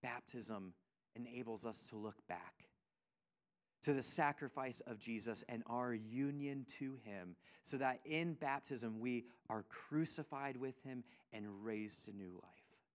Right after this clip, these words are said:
Baptism and circumcision are both the signs of God's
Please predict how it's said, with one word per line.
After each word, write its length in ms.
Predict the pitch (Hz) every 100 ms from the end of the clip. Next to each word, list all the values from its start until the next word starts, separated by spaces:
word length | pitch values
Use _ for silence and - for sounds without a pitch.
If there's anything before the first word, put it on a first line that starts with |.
| _ _ _ _ _ _ _ _ _
Baptism 680 | 117 113 - 120 104 98 90 - -
and 260 | 117 127
circumcision 720 | 117 123 113 104 - 101 98 95 -
are 200 | 104 92 -
both 300 | 117 117 107 - - _ _ _ _ _ _ _ _ _ _ -
the 60 | 110
signs 680 | - - 127 131 135 131 -
of 120 | 98
God's 460 | 98 107 107 101